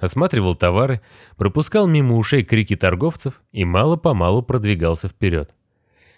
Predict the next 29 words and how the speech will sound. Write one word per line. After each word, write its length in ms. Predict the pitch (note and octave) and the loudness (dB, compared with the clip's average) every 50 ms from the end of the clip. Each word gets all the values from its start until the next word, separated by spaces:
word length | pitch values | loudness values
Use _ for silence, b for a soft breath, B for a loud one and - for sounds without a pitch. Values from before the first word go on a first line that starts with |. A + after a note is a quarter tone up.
| b b | b b
Он 280 | b F#2 F#2 F#2 F#2 G2+ | b 0 2 2 2 2
никогда 420 | A#2+ F3 F3 - F3 D3 C3+ D3+ | 2 2 0 0 0 0 2 2
не 140 | D3 C#3+ B2+ | 2 2 2
покупал 440 | - B2 A#2 - A#2 - B2 A#2+ A#2 | 0 -2 -4 -4 -2 0 0 2 2
много. 440 | A#2 A2+ G#2 F2+ E2 D2 D2 C#2 - _ _ _ _ - | 2 2 0 0 -2 -2 -6 -10 -14 _ _ _ _ -6
Основную 520 | F#2 F2+ - G#2 G2+ F#2+ G#2 A2 G#2+ G#2 | -6 -2 0 2 2 4 4 2 2 2
часть 260 | - - G2+ F#2 - | 2 0 0 0 0
товаров 380 | - G2+ G#2+ C#3+ D#3 C3 G#2 F#2 | 0 0 2 2 2 2 0 0
доставляли 520 | F2+ F#2+ - - A2 A2 B2+ B2 A#2 A2 | -2 -4 -2 -2 -2 0 2 2 2 2
ему 240 | G#2+ G2+ G#2+ G#2+ G#2+ | 2 2 2 2 0
напрямую 560 | G#2 G#2 G2 - B2 C3+ C#3+ C3 G#2 E2+ E2 | 0 0 0 0 0 0 0 0 0 0 0
от 120 | D#2 - - | -2 -2 -4
его 200 | F2+ F2 F2+ F#2 | -2 0 2 2
агентов, 480 | G2 A2 G#2+ F#2+ E2+ E2 - - - | 2 2 0 -2 -2 -2 -6 -10 -6
работающих 560 | E2+ E2+ E2+ E2+ F2+ E2 - E2+ - - E2 | -4 -2 -2 0 -2 -2 -2 -4 -6 -6 -6
по 120 | - F#2 F2 | -4 -4 -4
всей 220 | - - F#2+ F2+ | -2 -2 -2 -2
империи. 460 | F2 F2 - F#2+ F2 D2+ D2 C#2 - _ _ B B B B B B B B B B | -2 -2 -2 -2 -2 -2 -4 -8 -14 _ _ B B B B B B B B B B
Но 220 | B F#2+ F#2 F2+ | B 0 0 0
все 260 | E2+ - - D3 E3 E3+ | 0 0 0 2 2 4
равно, 520 | D#3+ D#3+ D3+ C3 B2 G2+ F2 D#2 C#2+ - _ _ | 4 4 2 2 2 0 0 -2 -2 -6 _ _
никогда 560 | - G#2 D3 E3+ - F3+ F3 D#3 D3+ D3 G2+ F#2 | -4 -2 -2 0 0 0 0 2 2 2 4 2
ведь 220 | E2 E2+ E2 - | 2 0 -2 -2
не 100 | F#2+ F#2 | -2 0
знаешь 340 | F#2 G2 A2+ G#2+ G2 E2+ - | 0 2 2 2 0 0 0
наперед, 400 | F#2+ E2+ D#2+ - F#2+ A#2 D#3 D3+ | -2 -2 0 0 0 2 0 0
что 240 | - - - - D3+ | -4 -4 -4 -4 -4
тебе 260 | - A#2+ A#2 A#2+ G#2 | -2 -2 -2 -2 -2
попадется. 640 | - A2 - B2 B2 A2 G2 E2+ - - - E2+ | -4 -2 -2 0 0 2 0 0 -2 -6 -12 -18